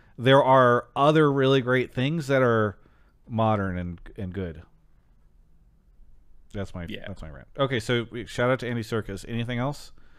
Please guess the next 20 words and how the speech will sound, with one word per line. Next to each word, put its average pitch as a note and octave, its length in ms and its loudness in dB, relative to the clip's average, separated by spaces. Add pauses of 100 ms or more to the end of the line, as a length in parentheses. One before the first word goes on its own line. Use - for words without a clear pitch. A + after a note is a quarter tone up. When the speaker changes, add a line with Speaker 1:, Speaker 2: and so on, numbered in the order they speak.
(180)
Speaker 1:
Any A#2+ 140 -6
content A#2+ 460 -4
you C#3 80 -6
wanna C#3+ 160 -4
push? - 400 -8 (640)
What C3 120 0
Speaker 2:
Uh, C#3+ 60 6 (140)
Speaker 1:
blame C#3+ 40 2
Speaker 2:
there'll C#3 140 2
be C#3 60 2
Speaker 1:
game - 80 4
Speaker 2:
a - 40 2
Speaker 1:
this F#2+ 80 -6
Speaker 2:
blame E3 240 0
Speaker 1:
week? D#3+ 80 -6
Speaker 2:
game D#3 180 0
this C3 240 -4
week A#2+ 240 -6
because B2 360 -4
Palafox C#3+ 720 -2